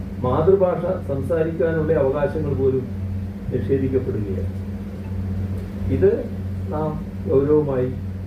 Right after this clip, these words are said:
കാണേണ്ടതായിട്ടുണ്ട്. ഇത്തരം കാര്യങ്ങളിൽ ശരിയായ നിലപാടുകൾ സ്വീകരിച്ച് മുന്നോട്ട് പോകാൻ കഴിയേണ്ടതുണ്ട്. മതനിരപേക്ഷ വേഷം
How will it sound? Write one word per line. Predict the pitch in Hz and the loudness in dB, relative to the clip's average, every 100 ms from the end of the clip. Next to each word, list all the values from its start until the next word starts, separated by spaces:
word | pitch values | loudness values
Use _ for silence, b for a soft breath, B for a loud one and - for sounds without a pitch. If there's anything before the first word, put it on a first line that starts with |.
| - | -2
കാണേണ്ടതായിട്ടുണ്ട്. | 117 117 113 107 101 98 92 - - 95 92 98 - - - - - - - | 0 2 2 0 0 0 -2 -4 -4 -4 -4 -4 -6 -8 -8 -6 -4 -2 -2
ഇത്തരം | - 165 175 | 4 4 4
കാര്യങ്ങളിൽ | 170 156 160 160 156 160 - - - - | 2 2 2 0 0 -2 -6 -8 -8 -2
ശരിയായ | 135 151 156 156 | 0 4 4 4
നിലപാടുകൾ | 156 135 135 156 156 156 147 | 2 2 2 2 2 0 -2
സ്വീകരിച്ച് | - - - 135 135 127 - - - - - - - - - - | -4 -4 -4 -2 -2 -4 -4 -6 -4 -6 -6 -8 -8 -8 -6 -2
മുന്നോട്ട് | 127 139 147 151 | 0 2 2 2
പോകാൻ | 123 123 131 117 101 - | 2 2 2 2 0 0
കഴിയേണ്ടതുണ്ട്. | 113 110 110 98 92 - - - - - - - - 95 - - - - - - - - - | 2 4 2 2 0 -2 -4 -6 -8 -8 -6 -6 -4 -4 -4 -6 -6 -4 -2 -2 -4 -4 -2
മതനിരപേക്ഷ | 135 165 190 196 190 190 - 208 196 - - - - - - - - - - | 2 4 6 6 6 2 0 -2 -2 -4 -4 -6 -8 -8 -6 -6 -4 -4 0
വേഷം | 139 156 151 170 | 4 6 4 -2